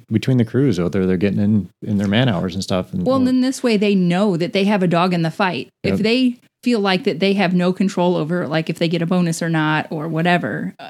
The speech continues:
Speaker 2: then, you know, you might not get the best performance out of 'em.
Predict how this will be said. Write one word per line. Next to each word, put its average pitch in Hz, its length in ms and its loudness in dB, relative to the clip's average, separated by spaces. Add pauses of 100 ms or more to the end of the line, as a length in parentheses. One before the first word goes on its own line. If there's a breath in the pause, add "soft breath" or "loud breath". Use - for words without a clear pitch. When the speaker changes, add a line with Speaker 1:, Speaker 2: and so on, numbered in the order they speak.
(120)
Speaker 2:
then, 170 460 0 (100)
you 269 80 4
know, 262 160 4
you 240 160 4
might 208 140 2
not 180 160 0
get 190 100 0
the 185 80 -2
best 165 220 0
performance 170 480 0
out 143 160 -2
of - 80 -2
'em. 156 100 0